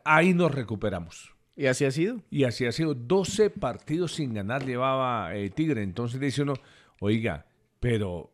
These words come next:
Speaker 1: ¿de verdad estamos tan mal?". No sé, pero sí preocupaciones grandes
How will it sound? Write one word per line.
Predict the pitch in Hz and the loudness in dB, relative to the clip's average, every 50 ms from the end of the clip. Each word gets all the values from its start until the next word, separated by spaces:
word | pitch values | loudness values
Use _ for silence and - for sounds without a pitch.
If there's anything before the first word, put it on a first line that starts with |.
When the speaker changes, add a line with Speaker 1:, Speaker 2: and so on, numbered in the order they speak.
| - | -18
Speaker 1:
¿de | 98 95 98 113 120 | -14 -8 -4 -2 -2
verdad | 117 110 107 98 110 107 | 0 -2 -2 -2 -4 -4
estamos | - - 147 139 160 160 - | -4 -4 -4 -4 -4 -4 -6
tan | - 127 95 90 90 | -6 -6 -6 -4 -4
mal?". | 92 107 131 165 196 220 220 214 - _ _ _ _ _ _ _ _ _ _ _ _ _ _ _ _ _ _ | 0 4 6 6 6 6 2 -2 -8 _ _ _ _ _ _ _ _ _ _ _ _ _ _ _ _ _ _
No | - 107 107 107 131 190 208 | -8 -4 -2 0 0 -2 -2
sé, | - - 262 269 277 269 208 156 | -2 0 2 6 8 8 8 6
pero | - - 196 185 175 170 151 | 6 2 2 4 6 6 4
sí | - - 185 | 4 2 -2
preocupaciones | 185 - 247 247 254 208 180 226 180 - 143 - - 180 190 208 214 208 | 0 2 4 4 4 4 2 -2 2 2 2 2 2 0 0 0 -2 0
grandes | 175 202 202 202 202 202 196 208 196 - - - - | 2 2 2 2 2 2 0 0 0 0 -4 -10 -12